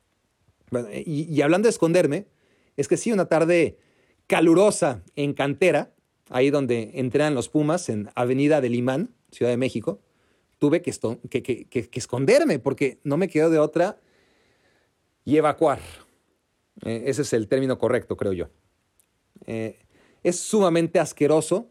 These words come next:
lo que estoy por contar. Los invito a dejar de escucharme ya. Eh, gracias por ser mi, mis cómplices para matar el tiempo. <laughs> Pero bajo esta advertencia, les cuento a quienes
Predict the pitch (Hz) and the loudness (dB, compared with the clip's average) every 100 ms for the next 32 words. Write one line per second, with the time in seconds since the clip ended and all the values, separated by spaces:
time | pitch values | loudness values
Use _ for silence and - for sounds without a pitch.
0 | - 120 117 - 110 143 - 131 110 107 | -10 -4 -4 -4 -4 -4 -2 -2 -2 -2
1 | 117 175 123 110 127 135 139 139 120 110 | -2 -2 -4 -4 -2 0 0 0 0 0
2 | 131 127 - 117 123 123 104 123 - _ | -2 -2 -4 -4 -2 -2 0 -2 -2 _
3 | _ 123 113 104 101 - _ - - _ | _ -8 -6 -6 -8 -10 _ -20 -20 _
4 | _ _ _ _ _ _ _ 127 151 147 | _ _ _ _ _ _ _ 0 0 0
5 | - 120 139 135 - 151 123 147 151 151 | -4 -2 -2 -4 -6 -6 -2 -2 -2 -2
6 | 139 120 113 143 135 - 165 160 226 - | -2 -4 -2 0 0 2 0 2 -4 -4
7 | - - _ - 202 202 196 - 196 185 | -10 -10 _ -4 -2 -2 -4 2 2 4
8 | 180 190 220 254 208 180 208 208 - 226 | 4 2 2 2 2 0 2 2 2 -2
9 | 247 _ _ _ 139 165 160 - 202 196 | -2 _ _ _ -2 -2 0 0 0 2
10 | 220 185 156 - 156 151 147 - | 2 2 -2 0 0 0 -2 -4